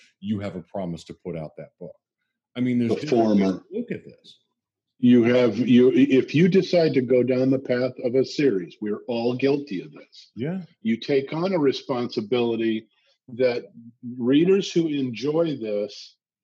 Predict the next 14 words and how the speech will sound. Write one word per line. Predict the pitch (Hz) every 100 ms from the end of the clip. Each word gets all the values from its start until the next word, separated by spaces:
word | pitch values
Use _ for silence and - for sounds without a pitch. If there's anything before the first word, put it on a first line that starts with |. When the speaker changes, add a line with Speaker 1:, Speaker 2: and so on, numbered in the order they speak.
| _ _
Speaker 2:
are | 143
not | 135 143 160 127
going | 143 160 156
to, | 131 113 120 -
uh, | 135 135
uh, | 127 - _ 117 -
they're | 113 123
not | 151 160
going | 151 147
to | 139
say, | 127 139 135 131 131 127
uh, | 131 120
uh, | 113 -
uh, | 139